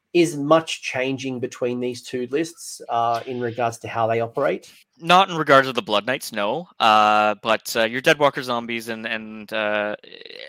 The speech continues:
Speaker 2: honestly, you, you, I, I would, I would encourage you to watch the, the game or the, uh, the interview with Levon. He'll go into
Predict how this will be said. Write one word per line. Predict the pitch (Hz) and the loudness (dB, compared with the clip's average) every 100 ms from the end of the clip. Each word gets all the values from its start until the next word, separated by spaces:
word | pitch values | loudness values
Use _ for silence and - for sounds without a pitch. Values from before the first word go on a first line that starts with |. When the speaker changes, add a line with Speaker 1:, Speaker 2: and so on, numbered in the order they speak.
| - | -10
Speaker 2:
honestly, | 110 117 113 120 | 0 0 0 -6
you, | 107 107 | -8 -10
you, | 117 - | -14 -12
I, | - 107 | -2 0
I | 104 104 | 2 0
would, | 104 104 | -2 -8
I | - 104 | -8 -8
would | 104 101 101 - - | -8 -10 -12 -18 -14
encourage | 110 107 127 120 113 | -12 -6 -2 -2 -2
you | 120 | -6
to | 110 | -8
watch | 107 110 - - | -4 -4 -4 -8
the, | - 110 107 104 | -8 -8 -6 -6
the | 107 | -4
game | 110 107 107 | -4 -4 -6
or | - 110 | -4 -4
the, | 104 104 104 | -4 -8 -4
uh, | 101 101 | -4 -4
the | 101 | -8
interview | 107 107 107 104 | -8 -8 -10 -10
with | 104 | -8
Levon. | 104 101 104 127 - - - | -6 -4 -4 -6 -12 -14 -6
He'll | 120 | -2
go | 113 107 | 0 -2
into | 104 104 110 104 104 104 | -4 -8 -4 -2 -2 -4